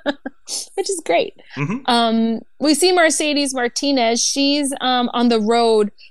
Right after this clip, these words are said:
Speaker 1: back to the title. She wants us all to know that. But as she's walking through backstage and telling us all that, well, Boa hears this. He steps out
Speaker 2: Mm-hmm.
Speaker 1: from the, behind a door and just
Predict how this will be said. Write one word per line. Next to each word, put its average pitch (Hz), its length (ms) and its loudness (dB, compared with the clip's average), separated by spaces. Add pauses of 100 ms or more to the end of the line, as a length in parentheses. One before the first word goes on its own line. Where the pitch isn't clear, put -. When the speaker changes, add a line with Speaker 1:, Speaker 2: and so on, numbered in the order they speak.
(360)
Speaker 1:
back 311 360 0
to 311 140 -4
the 277 120 -4
title. 226 480 -2
She 254 120 -6
wants 226 200 -6
us 220 120 -4
all 214 160 -2
to - 120 -8
know 269 340 4
that. 202 300 4
But 247 160 0
as 339 280 2
she's 349 420 0 (640)
walking 254 560 4
through 262 300 4
backstage 226 640 2
and 208 80 -4
telling 254 240 0
us 247 120 -2
all 190 200 4
that, 185 240 2 (360)
well, 226 480 2 (280)
Boa 254 460 4
hears 190 420 -8
this. 190 320 -4
He 254 140 -6
steps 240 360 -4
out 226 120 -2
Speaker 2:
Mm-hmm. - 60 -12
Speaker 1:
from 220 180 -2
the, 202 200 2 (220)
behind 208 380 -2
a 196 60 2
door 208 400 2
and 190 160 -2
just 185 440 -4